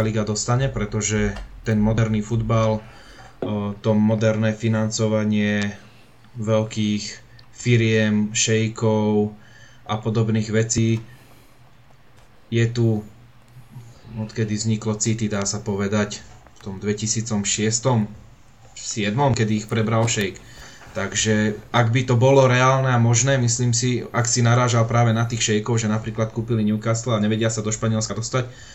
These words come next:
dalo by sa to velice jednoducho cez založenie nejakej firmy, veľkého sponzorského daru a podobne. Určite by sa to dalo. Pre niečo tam nechcú ísť, nejdú, alebo im to není dovolené, čiže je to ťažké porovnávať. Ale na margo tohto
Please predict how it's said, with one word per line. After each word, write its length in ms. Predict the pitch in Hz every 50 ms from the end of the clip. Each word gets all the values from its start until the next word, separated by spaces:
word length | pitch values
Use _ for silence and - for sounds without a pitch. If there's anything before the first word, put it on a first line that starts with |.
| - - -
dalo 160 | 120 123 123
by 120 | 120 110 117
sa 160 | 117 113 110
to 80 | 113 107
velice 320 | 110 117 120 117 117 - 110
jednoducho 480 | 110 113 117 117 113 113 113 117 113
cez 160 | 110 110 104 104
založenie 480 | 113 113 113 110 110 110 110 107 107
nejakej 400 | 107 110 107 104 - 110 104 104
firmy, 320 | - 117 117 117 110 113 110
veľkého 380 | 107 113 113 113 117 113 104 104
sponzorského 720 | - 110 110 107 110 107 104 - - - 107 101 101 104
daru 240 | 110 110 110 104
a 60 | 101 -
podobne. 360 | 113 107 110 101 101 104 -
Určite 380 | 143 147 - - 139 127 135 131
by 80 | 127
sa 160 | 120 127 120 117
to 80 | 127
dalo. 320 | 113 113 107 98 - - - - - - - - - - - -
Pre 160 | - - 127
niečo 320 | 131 131 131 120 - 135 120
tam 160 | 123 113 110
nechcú 400 | 113 123 131 127 - - 139 135
ísť, 240 | 131 120 113 120 113
nejdú, 320 | 113 120 120 123 131 123
alebo 240 | 120 120 120 113 123
im 160 | 123 120 113
to 80 | 117 113
není 240 | 123 123 123 117 113
dovolené, 480 | 120 117 113 107 104 101 101 101 98
čiže 400 | 101 107 107 110 110 107 104 - - - - - - - - - - - -
je 120 | 107 113 117 117
to 80 | 123
ťažké 480 | 117 117 131 127 127 - - 123 113 117
porovnávať. 800 | 117 113 113 113 107 107 107 110 110 107 110 117 110 107 - - - - - - - -
Ale 320 | - 107 104 107 110 107 107 107
na 240 | - 117 120 123 127
margo 320 | 127 127 127 123 127 120
tohto 640 | 117 117 123 123 120 - - 143 139 139 139 131 123